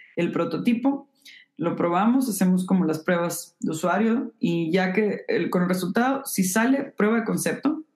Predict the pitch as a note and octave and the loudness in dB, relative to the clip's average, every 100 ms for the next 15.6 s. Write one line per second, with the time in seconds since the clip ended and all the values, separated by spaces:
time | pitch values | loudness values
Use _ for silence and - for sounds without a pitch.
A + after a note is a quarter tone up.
0 | _ - F3+ G3 D#3+ D#3+ B3+ - - _ | _ -2 0 0 0 0 0 -2 -10 _
1 | _ _ _ _ _ _ _ _ D3+ D3+ | _ _ _ _ _ _ _ _ -4 -2
2 | F3+ F#3+ G#3 G3+ G#3 G#3 G3 G3 G3 F#3 | 0 0 0 0 0 0 0 2 2 0
3 | F#3+ F3+ D#3 F3+ F3 F3 E3 D3+ D3+ D3 | 0 -2 -2 -2 -2 -4 -6 -4 -4 -2
4 | D3 D#3 D#3+ E3 E3+ G3 G3 G#3 G3+ F#3+ | -2 -2 0 0 0 2 2 2 0 -2
5 | D#3+ C#3+ B2+ B2+ D3+ - D#3+ E3 D#3 C#3 | -2 0 -2 -4 -6 -2 -2 0 0 -2
6 | E3 D3 - _ _ _ _ - F3+ F3+ | -2 -4 -6 _ _ _ _ -2 0 2
7 | F#3+ G3+ G#3 - F#3+ F#3+ G3 G#3 G3+ F#3 | 4 4 2 0 0 2 2 2 0 -2
8 | E3+ D#3+ D#3 E3+ E3 F3+ E3+ F3+ E3 - | -2 -2 -2 -4 0 0 0 -2 -4 -10
9 | _ _ _ F3+ E3+ F3+ F#3+ F#3+ F3+ F#3 | _ _ _ -2 0 0 0 -2 -2 0
10 | F#3+ F#3 G3+ G3+ G3 G3+ G3 F#3+ F#3 F#3+ | -2 0 2 2 2 0 0 2 2 0
11 | G3 _ _ _ _ _ - E3+ E3+ E3 | -4 _ _ _ _ _ -8 -2 -2 -2
12 | F3 F3+ F3 - F#3 F3+ F3 D3+ C#3 - | 0 0 0 -2 -4 -2 0 0 -2 -4
13 | _ - D3+ D#3 D3+ C#3+ E3 E3 C#3+ C3+ | _ -12 -6 -2 -2 -4 -4 0 0 -2
14 | D#3+ D3 C#3+ D3 D#3+ D#3 - C#3 C#3+ C#3+ | -2 -2 -2 -4 -6 -6 -4 -4 -2 -4
15 | D3 D#3+ D#3+ G3+ F#3+ - | -2 -4 0 2 0 -2